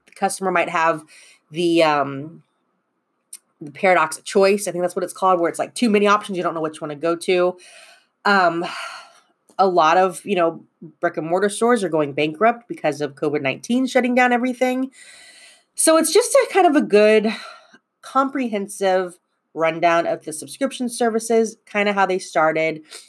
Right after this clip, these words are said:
the pros and the cons. Um, very interesting. So, um, again, it's Adweek. I recommend if you wanna take some time to, to read it, um, it's, it's pretty good. And kinda like how now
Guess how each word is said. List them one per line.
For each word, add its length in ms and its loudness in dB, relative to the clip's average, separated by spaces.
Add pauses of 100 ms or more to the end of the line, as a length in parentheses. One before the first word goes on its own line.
(200)
the 80 -4
pros 340 2
and 120 0
the 40 -2
cons. 840 -4
Um, 480 -6 (280)
very 260 0
interesting. 760 -2 (960)
So, 520 4 (500)
um, 160 2
again, 220 2
it's 160 0
Adweek. 520 0 (200)
I 120 0
recommend 600 0
if 120 -6
you 80 -2
wanna 180 0
take 220 -6
some 160 -10
time 360 -4
to, 420 -4
to 120 -12
read 240 -2
it, 300 2 (400)
um, 500 0 (840)
it's, 480 -2
it's 180 -6
pretty 240 -4
good. 260 0
And 180 -2
kinda 240 2
like 200 2
how 180 0
now 360 0